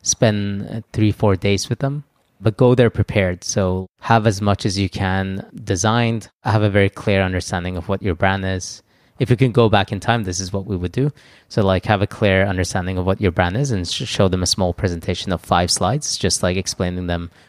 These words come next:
who the customer is, how you're gonna acquire the customers,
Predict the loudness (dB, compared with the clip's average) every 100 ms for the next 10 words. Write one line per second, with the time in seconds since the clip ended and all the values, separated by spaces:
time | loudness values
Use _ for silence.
0 | 0 2 4 2 0 -2 0 -2 -4 -16
1 | _ _ 2 4 4 2 -2 -2 -2 -2
2 | -2 -2 -4 -4 -6 -4 -8